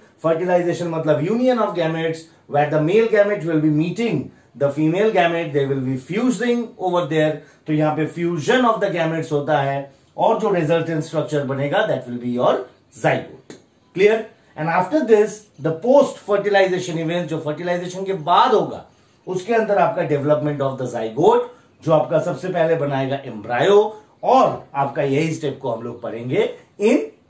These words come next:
embryogenesis। क्लियर? ठीक है, अब हम लोग specially डील करेंगे the sexual reproduction in the flowering plants।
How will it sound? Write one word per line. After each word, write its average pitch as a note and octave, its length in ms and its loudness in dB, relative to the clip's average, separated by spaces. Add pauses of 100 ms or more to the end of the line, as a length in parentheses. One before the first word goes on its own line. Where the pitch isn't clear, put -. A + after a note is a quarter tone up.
embryogenesis। A2 1040 -8 (840)
क्लियर? G#3+ 280 4 (280)
ठीक G#3+ 180 2
है, A3+ 240 0 (260)
अब D4+ 200 6
हम C4 200 2
लोग A3 280 4
specially G#3 480 0
डील F#3+ 220 0
करेंगे D3+ 640 0 (220)
the D3+ 100 0
sexual A3 720 0
reproduction E3 880 0 (220)
in G#3 280 2 (440)
the A#3+ 140 0 (160)
flowering F3 640 2 (120)
plants। - 480 -8